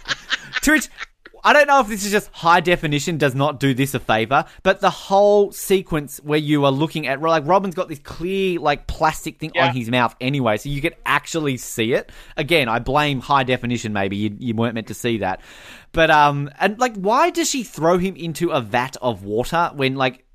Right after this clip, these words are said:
Speaker 1: she can just kiss him again? She's just, he's just removed the
Speaker 2: Exactly.
Speaker 1: lips. <laughs> Like,
Speaker 2: Force
Speaker 1: come on,
Speaker 2: yourself on
Speaker 1: Ivy.
Speaker 2: the man.
Speaker 1: Um, but again, Uma Thurman, brilliant. I love the way she kisses him, and she kind of has that look up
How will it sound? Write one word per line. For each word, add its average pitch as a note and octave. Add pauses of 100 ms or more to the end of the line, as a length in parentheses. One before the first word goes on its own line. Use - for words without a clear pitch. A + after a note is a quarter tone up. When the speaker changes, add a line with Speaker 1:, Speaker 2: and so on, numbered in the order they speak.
(120)
Speaker 1:
she F3+
can G#3+
just F#3
kiss -
him G#3
again? C#3
She's -
just, D3+
he's C#3+
just F3
removed C3
the A#2+
Speaker 2:
Exactly. -
Speaker 1:
lips. - (460)
<laughs> - (380)
Like, - (140)
Speaker 2:
Force F#4
Speaker 1:
come C4
on, E3+
Speaker 2:
yourself C4+
on F#3+
Speaker 1:
Ivy. A3
Speaker 2:
the G#3+
man. D#3 (800)
Speaker 1:
Um, E3+
but B3
again, A#3+
Uma A3
Thurman, G#3 (120)
brilliant. F3+
I D#3+
love F3
the F#3+
way E3
she D#3
kisses E3+
him, D#3
and C#3
she E3
kind E3+
of D#3+
has E3
that D3+
look C3 (120)
up D3+